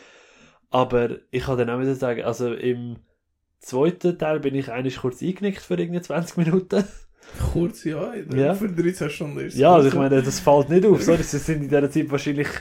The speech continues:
Speaker 1: <laughs> zwölf Kilometer gelaufen und dann mehr habe ich nicht verpasst.
Speaker 2: Ja.
Speaker 1: Und, ähm,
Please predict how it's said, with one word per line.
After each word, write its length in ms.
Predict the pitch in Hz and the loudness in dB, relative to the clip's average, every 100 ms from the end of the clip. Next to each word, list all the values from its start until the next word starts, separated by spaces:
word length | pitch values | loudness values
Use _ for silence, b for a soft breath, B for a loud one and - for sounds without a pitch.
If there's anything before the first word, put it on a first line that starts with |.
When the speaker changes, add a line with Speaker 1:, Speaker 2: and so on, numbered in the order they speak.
| B B B B | B B B B
Speaker 1:
<laughs> 140 | 170 143 | 0 2
zwölf 260 | 156 151 | 2 2
Kilometer 440 | - 160 147 147 143 | 2 0 2 0 0
gelaufen 440 | 139 165 185 196 | 4 4 4 0
und 80 | 147 | 2
dann 220 | 139 135 | 2 2
mehr 180 | 131 143 | 2 2
habe 100 | 143 | 2
ich 60 | 135 | 0
nicht 160 | 165 | 0
verpasst. 640 | - 170 - 226 185 - - - 240 277 262 B B B B B _ _ | -2 -4 2 4 4 -2 -12 -10 -6 -6 -6 B B B B B _ _
Speaker 2:
Ja. 240 | 131 - - - _ _ - - | -14 -14 -16 -20 _ _ -20 -10
Speaker 1:
Und, 260 | - 135 135 | -2 0 2
ähm, 560 | 135 131 127 123 123 110 | 2 4 2 -2 -6 -12